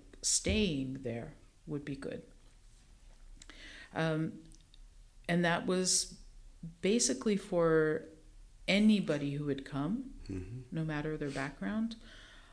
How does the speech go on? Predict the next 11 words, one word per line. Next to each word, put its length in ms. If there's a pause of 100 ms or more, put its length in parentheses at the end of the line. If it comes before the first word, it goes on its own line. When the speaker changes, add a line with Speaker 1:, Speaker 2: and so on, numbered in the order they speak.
(200)
Speaker 1:
Although 680 (580)
the 320
people, 480
the 220
communities 640
that 140
were 100
being 260
reached 360
most 420 (100)
were 460